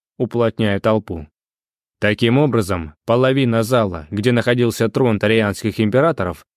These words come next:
оказался пустой. Следующее, что увидел Саредос,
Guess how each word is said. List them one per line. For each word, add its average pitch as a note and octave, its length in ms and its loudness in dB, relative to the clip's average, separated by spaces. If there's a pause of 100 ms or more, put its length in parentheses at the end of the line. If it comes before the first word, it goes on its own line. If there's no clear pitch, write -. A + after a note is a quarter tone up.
(160)
оказался A#2+ 680 0
пустой. F#2+ 560 -4 (680)
Следующее, C#3 580 2
что C3+ 200 -2
увидел B2+ 340 0
Саредос, B2 580 0